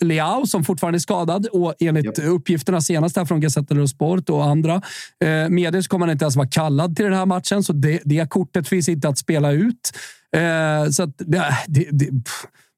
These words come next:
Speaker 1: det, det, det är ett Milan som går upp mot, eh, Spezia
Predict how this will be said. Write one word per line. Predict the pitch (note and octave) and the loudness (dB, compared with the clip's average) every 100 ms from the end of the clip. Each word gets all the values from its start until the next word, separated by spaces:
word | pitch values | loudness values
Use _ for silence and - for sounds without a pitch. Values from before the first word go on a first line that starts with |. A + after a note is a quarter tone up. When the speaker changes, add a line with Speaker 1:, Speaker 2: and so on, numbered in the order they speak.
| _ | _
Speaker 1:
det, | E3+ - | -2 2
det, | D#3 D#3 | 0 0
det | D3+ D3+ | 2 2
är | F3+ | 2
ett | |
Milan | F3+ F3+ G#3 G#3+ | 2 2 2 0
som | G3 G#3 F3+ | 0 0 2
går | F#3 | 2
upp | G3+ G3+ G3 | 0 -2 -2
mot, | F3+ D3+ | 0 0
eh, | E3 D#3 D3+ - D3+ C#3 D3+ | -2 0 -2 -2 -2 -2 -2
Spezia | - - F#3 F#3+ - F#3 E3+ D#3 | -2 0 0 -2 -2 0 0 -2